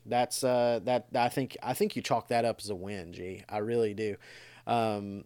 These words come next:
you know, I, that, that was my big thing with the golf trip. I knew that I, I wasn't playing well after the second round. I knew that the other two rounds that I was gonna play, or the other three rounds that I was gonna play, were not gonna be good. My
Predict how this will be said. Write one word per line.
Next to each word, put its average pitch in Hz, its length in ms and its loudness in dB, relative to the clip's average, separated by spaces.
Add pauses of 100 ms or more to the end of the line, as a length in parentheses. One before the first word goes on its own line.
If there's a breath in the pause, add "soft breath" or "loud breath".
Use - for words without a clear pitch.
(160)
you 131 140 -4
know, 110 280 -2
I, 123 240 -2
that, 131 280 2 (440)
that 131 220 0
was 123 420 -2
my 127 360 -2
big 127 280 2
thing 113 680 -2
with 117 240 -2
the - 60 -10
golf 127 320 4
trip. 120 240 -2
I 117 80 2
knew 127 320 4
that 127 120 4
I, 120 280 2
I 117 180 0
wasn't 131 500 2
playing 117 460 -2
well 104 340 -2
after 110 280 -6
the 101 80 -6
second - 340 -6
round. - 400 -18
I 110 100 -8
knew 123 200 0
that 127 160 -2
the 117 100 -2
other 139 180 6
two 143 180 2
rounds 123 340 0
that 107 100 -2
I 104 80 0
was 113 140 -4
gonna 123 140 -2
play, 113 260 0
or 107 100 0
the 110 120 -2
other 123 140 0
three 139 220 -2
rounds 113 300 -2
that 110 80 0
I 107 60 2
was 104 100 -8
gonna 110 120 -6
play, 107 380 -2
were 123 220 -2
not 147 200 0
gonna 131 160 -4
be 104 120 -4
good. 107 360 -2 (520 loud breath)
My 107 180 -2